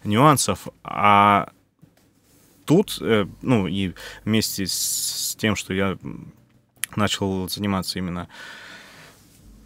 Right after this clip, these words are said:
продюсированием музыки, да, вот я начал думать в целом о песне, вот, э, в ту же каску, что идея должна быть, э, должна быть эмоция, ну, вот, э,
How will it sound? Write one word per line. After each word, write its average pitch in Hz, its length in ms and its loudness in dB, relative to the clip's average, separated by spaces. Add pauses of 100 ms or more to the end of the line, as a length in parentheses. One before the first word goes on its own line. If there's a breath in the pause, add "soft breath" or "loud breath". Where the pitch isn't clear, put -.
(220)
продюсированием 104 800 0
музыки, 156 380 -4
да, 135 360 0
вот 110 160 -6 (300)
я 120 120 4
начал 117 480 2
думать 139 560 -2 (120)
в - 120 -12
целом 147 580 6 (140)
о 127 120 4 (140)
песне, 120 480 2
вот, - 180 -12 (140)
э, - 180 -14 (360)
в - 100 -16
ту 120 140 -2
же 107 120 -4
каску, - 340 -4
что - 280 -12
идея 107 720 4 (360)
должна 95 420 -6
быть, 76 320 -14 (460)
э, 120 100 2
должна 123 320 6
быть 123 260 0
эмоция, 123 560 2 (200)
ну, 127 200 2
вот, 107 240 -2
э, 87 300 -8